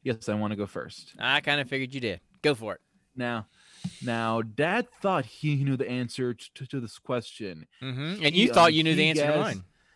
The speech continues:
Speaker 1: he guessed all my classics, Harry Potter, Percy Jackson, Eragon, all that jazz.
Speaker 2: Yep.
Speaker 1: But it's none of them, actually.
Speaker 2: That's weird.
Speaker 1: It,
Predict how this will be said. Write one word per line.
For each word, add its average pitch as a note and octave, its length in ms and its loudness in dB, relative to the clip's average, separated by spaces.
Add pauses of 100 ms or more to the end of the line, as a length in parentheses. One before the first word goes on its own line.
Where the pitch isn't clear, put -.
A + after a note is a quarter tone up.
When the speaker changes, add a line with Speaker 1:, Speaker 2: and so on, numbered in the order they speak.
(360)
Speaker 1:
he E3 240 -4
guessed C#3+ 340 -2
all C3 340 -2
my A2+ 200 -2
classics, G2 920 -8 (140)
Harry A#2+ 300 0
Potter, G2+ 720 -2 (380)
Percy A#2+ 380 -2
Jackson, G2 1000 -6 (400)
Eragon, G#2+ 960 -2
all G#2 280 -4
that F#2 260 -6
jazz. B1+ 480 -10
Speaker 2:
Yep. B2 180 0 (640)
Speaker 1:
But C#3+ 220 -2 (1400)
it's A#2+ 240 -8
none A2 180 -6
of G2 60 -10
them, F2 280 -12
actually. F2+ 500 -14 (600)
Speaker 2:
That's A2 320 -4
weird. G2 460 -6
Speaker 1:
It, A2+ 140 -6